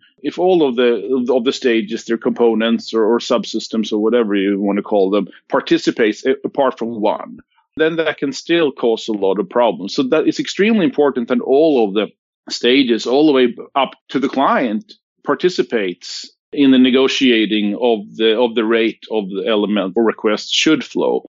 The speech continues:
And this was the reason why we created the reactive streams specification. It was, I mean, we kicked it off, but it's been a joint work between a bunch of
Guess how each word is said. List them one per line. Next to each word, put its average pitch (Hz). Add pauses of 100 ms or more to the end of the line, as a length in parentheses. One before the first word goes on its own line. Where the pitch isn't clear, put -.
(680)
And 147
this 190
was 208
the 170
reason 139
why 123
we 117
created 113
the 107
reactive 110
streams 147
specification. 92
It 107
was, 117
I 127
mean, 123
we 151
kicked -
it 113
off, 107
but 113
it's 120
been 131 (340)
a 123
joint 123
work 117
between 110
a -
bunch 170
of 208